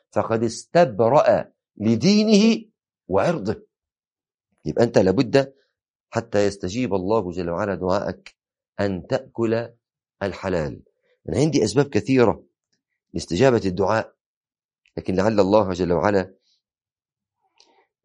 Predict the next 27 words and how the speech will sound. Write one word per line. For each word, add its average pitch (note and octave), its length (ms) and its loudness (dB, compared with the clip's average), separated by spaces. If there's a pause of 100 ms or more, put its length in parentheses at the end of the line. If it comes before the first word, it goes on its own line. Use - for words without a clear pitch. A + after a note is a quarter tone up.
(120)
أن، D#2 240 -10
أن F2 120 -6
يقدر F2+ 520 -4
لي F#2 120 -6
معكم F2+ 420 -4
لقاء F2+ 380 -4
آخر G#2+ 340 -2
بإذن F#2+ 340 -6
الله F#2 220 -4
جل E2 160 -6
وعلا، A2 400 -4
إن E2 60 -12
شاء A#2+ 200 0
الله E2+ 160 -2
تعالى. - 240 -14
إن - 60 -20
شاء - 160 2
الله F2+ 120 0
ربنا G2+ 180 -4
يذكرني، A2+ 580 -4 (720)
ذكرنا F#2+ 260 -8
الشيخ - 180 -14
أحمد. - 180 -20 (720)
يبقى F2+ 180 -6
المرة A2 220 -2
الجاية G#2+ 240 -2
بعنوان G#2 500 -4